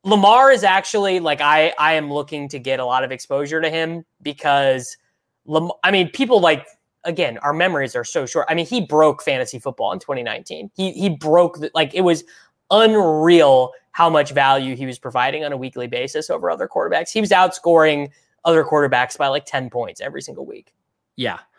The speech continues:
Speaker 2: Uh, and we ran a little bad. There was maybe a chance Gus Edwards would have fell to us. He would have been a really
Speaker 1: Yeah.
Speaker 2: nice pairing, uh, with Lamar. We missed out on Andrews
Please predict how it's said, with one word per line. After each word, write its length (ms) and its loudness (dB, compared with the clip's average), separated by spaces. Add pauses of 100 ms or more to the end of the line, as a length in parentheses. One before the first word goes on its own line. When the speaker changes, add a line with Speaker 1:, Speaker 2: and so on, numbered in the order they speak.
(240)
Speaker 2:
Uh, 240 -2
and 160 0
we 120 -4
ran 280 0
a 60 0
little 220 -2
bad. 320 2
There 80 -2
was 100 -6
maybe 240 -4
a 60 -4
chance 440 -4
Gus 300 -4
Edwards 400 -6
would 140 -2
have 60 -6
fell 220 0
to 160 -8
us. 180 -4
He 120 -8
would 140 -4
have 40 -10
been 140 -4
a 60 -8
really 240 -4
Speaker 1:
Yeah. 20 -4
Speaker 2:
nice 240 -6
pairing, 600 -4 (100)
uh, 260 0
with 140 -6
Lamar. 360 2
We 140 -2
missed 280 -2
out 280 0
on 200 -6
Andrews 840 -2